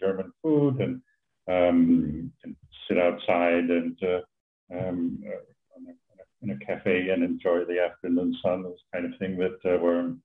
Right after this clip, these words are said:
living currently in the U S, where I lived recently in Australia, that wasn't really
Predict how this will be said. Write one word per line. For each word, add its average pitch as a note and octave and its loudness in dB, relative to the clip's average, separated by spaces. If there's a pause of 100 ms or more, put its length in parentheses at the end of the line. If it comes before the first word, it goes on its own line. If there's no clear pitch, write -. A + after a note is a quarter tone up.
(140)
living F2 -10 (100)
currently F2+ -2
in E2+ 0
the E2 -4
U F2+ 4
S, G#2+ 4 (540)
where E2+ -2
I E2+ 2
lived E2+ 0
recently F2 0
in E2 2
Australia, B2 2
that A2+ 0 (400)
wasn't G2+ -6
really F#2+ -2